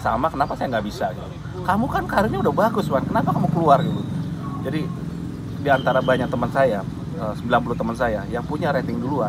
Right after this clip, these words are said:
itu saya salah satunya. Dan saya punya pada waktu itu udah kerja tiga tahun. Orang lain kadang sepuluh tahun pun belum tentu punya, gitu. Saya punya, Sob. Dan itu saya, saya pakai semua, saya tinggalkan. Jadi pengalaman kerja di G M F, pengalaman kerja di Merpati, di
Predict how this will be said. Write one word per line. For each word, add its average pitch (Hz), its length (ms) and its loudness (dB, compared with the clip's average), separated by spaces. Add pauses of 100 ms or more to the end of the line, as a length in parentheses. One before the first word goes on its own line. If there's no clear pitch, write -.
itu - 160 -4
saya 120 240 0
salah - 160 0
satunya. - 320 -2 (480)
Dan 117 160 0
saya 135 160 4
punya 127 320 0
pada 113 320 2
waktu 135 160 -2
itu 127 120 -4 (120)
udah 113 140 -2
kerja 113 260 -2
tiga 107 240 -2
tahun. 95 240 -2 (400)
Orang 135 240 2
lain 147 160 2
kadang 127 240 2
sepuluh 123 240 -4
tahun 135 160 4
pun 139 160 -4
belum 113 160 -2
tentu 131 160 -4
punya, 104 320 -6
gitu. - 160 -14
Saya 131 160 -4
punya, 113 320 -8
Sob. - 160 -14 (720)
Dan 117 140 -2
itu 165 100 -8
saya, 135 240 2
saya 131 240 4
pakai 135 160 2
semua, 151 240 -2 (160)
saya 135 160 0
tinggalkan. 113 460 -4 (580)
Jadi 131 160 -4
pengalaman 113 560 0
kerja 104 240 -2
di 110 80 -4
G 117 240 2
M 160 80 -2
F, 151 320 -2
pengalaman 104 400 -2
kerja 104 240 -4
di 104 140 -6
Merpati, 147 500 -2
di 113 120 -6